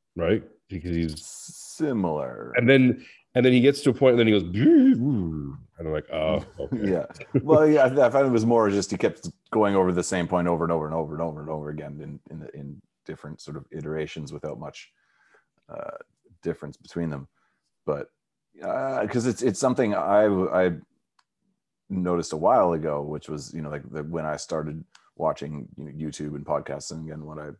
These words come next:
Speaker 2: what I posted, you know, it's, it, it touches on what I mentioned on our last episode, which will be up to, today, um, about the, the alternative media ecosystem and how it's this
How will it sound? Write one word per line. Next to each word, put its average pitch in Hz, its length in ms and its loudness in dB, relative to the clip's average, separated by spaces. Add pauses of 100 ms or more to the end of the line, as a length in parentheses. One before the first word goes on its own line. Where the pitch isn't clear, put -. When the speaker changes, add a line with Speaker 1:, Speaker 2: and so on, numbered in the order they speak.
(140)
Speaker 2:
what - 120 -14
I 78 40 -10 (120)
posted, 78 400 -10 (520)
you - 60 -16
know, 73 80 -14
it's, - 340 -20
it, - 80 -20 (140)
it - 80 -14
touches 80 360 -4
on 73 180 -2
what 76 120 -4
I 73 60 -4
mentioned 76 360 -12
on 76 80 -12
our 76 100 -10
last 76 280 -6
episode, 80 480 -8
which - 240 -16
will 65 80 -16
be 73 180 -12
up - 240 -12 (220)
to, - 160 -18 (200)
today, 71 460 -10 (1300)
um, 78 420 -2 (580)
about 87 340 0
the, 85 180 -4 (100)
the 82 460 -2 (960)
alternative 87 480 0
media 78 380 -4
ecosystem 73 720 -4 (800)
and 65 340 -12
how 73 280 -2
it's - 280 -12
this - 380 -12